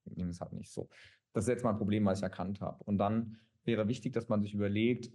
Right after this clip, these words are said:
was sind denn, was sind denn diese Ursachen für das Problem? Und, äh, da habe ich das Gefühl, viele springen halt zu schnell auf das erste Thema, was ihnen einfällt, ne? Dann sagen die sowas wie, ähm, äh, ja, die,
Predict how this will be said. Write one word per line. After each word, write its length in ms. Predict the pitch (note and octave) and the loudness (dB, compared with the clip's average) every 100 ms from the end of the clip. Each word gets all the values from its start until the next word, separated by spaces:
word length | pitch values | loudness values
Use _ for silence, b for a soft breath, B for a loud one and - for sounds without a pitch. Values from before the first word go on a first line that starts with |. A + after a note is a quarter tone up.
| F#2+ | -2
was 220 | G#2 - | -2 0
sind 160 | B2+ A#2 | 0 2
denn, 360 | A2+ A2+ A2+ - | 2 2 -2 -4
was 120 | G#2+ | -4
sind 100 | A2 | 0
denn 100 | G#2 | 2
diese 140 | G2+ | 2
Ursachen 420 | G#2 G#2+ G#2 G2 G2+ | 0 2 2 0 -4
für 100 | F#2 | -6
das 140 | F2+ | -10
Problem? 520 | - F2 F2+ F2 G2 - _ _ _ _ - | -8 -6 -4 -4 -6 -12 _ _ _ _ -2
Und, 400 | G2+ F#2+ F2+ - | 4 4 4 2
äh, 360 | A2+ G2 F#2+ - - | 2 4 4 0 -4
da 480 | A2+ G#2 B2+ A#2 - _ _ - | 0 2 2 0 -6 _ _ -4
habe 120 | A2+ | -2
ich 80 | G#2+ | 0
das 140 | G#2 | -2
Gefühl, 320 | G#2 G2+ B2 A#2 | -6 0 0 2
viele 260 | C3 B2 | 0 0
springen 400 | A#2 - B2 A#2+ | -2 -2 0 2
halt 140 | G#2 G2 | 2 0
zu 160 | C3 | -8
schnell 300 | - A2+ A2 | -2 2 2
auf 120 | A2+ | 2
das 140 | A2+ G2+ | -2 -4
erste 280 | - G#2 - | -4 -4 -4
Thema, 280 | A#2 A2 | -2 0
was 160 | G2 G2 | -2 -4
ihnen 120 | F#2+ | -6
einfällt, 520 | F#2+ F#2+ G2 F#2 F#2 - | -2 -4 -2 -4 -4 -4
ne? 140 | G#2+ | -2
Dann 140 | G#2 F#2+ | 0 2
sagen 240 | F#2 G2 | 2 2
die 80 | F#2+ | 0
sowas 320 | F#2+ F#2 F#2 | -2 -2 -2
wie, 320 | G2+ F#2+ F#2+ B B B _ - | -4 -4 -6 B B B _ 2
ähm, 800 | F#2+ F#2 F#2 F#2 F#2 F#2 - - _ _ - | 4 6 4 4 2 0 -8 -18 _ _ -2
äh, 560 | F#2+ F#2+ F#2 F#2 F#2 F#2 | 2 4 2 2 0 2
ja, 200 | F#2+ G2+ | 2 2
die, 380 | G2+ G2 F#2+ | 0 -2 -2